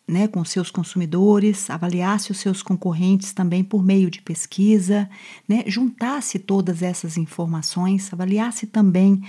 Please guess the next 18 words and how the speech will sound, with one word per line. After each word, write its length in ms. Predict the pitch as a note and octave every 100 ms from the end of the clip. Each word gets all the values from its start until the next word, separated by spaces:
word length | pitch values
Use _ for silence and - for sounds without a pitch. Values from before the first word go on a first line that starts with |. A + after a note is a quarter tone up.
| - -
à 80 | F#3+
luz 300 | F#3+ G3+ G3
do 100 | G3
desempenho 720 | F#3+ F#3+ G#3+ F#3+ G#3+ B3 A#3+
da 100 | F3+
sua 220 | - F3+
equipe. 600 | E3 - F#3 G3 G3 G3+ - - - - - - _
E, 80 | -
claro, 480 | C4 A#3+ A#3 G3 D3+ - _ _
é 60 | F#3+
importantíssimo 960 | G#3+ G#3+ - A3 F#3+ - A#3 G#3+ -
avaliar 400 | G3 F#3+ F3+ E3+
o 40 | F3
seu 200 | - F#3+
estoque, 580 | F#3+ - F#3+ F#3 - - _ _
o 40 |
seu 200 | F#3 A3
abastecimento. 960 | A3+ G#3+ G#3 A3 G#3+ A3 G3 F#3 - -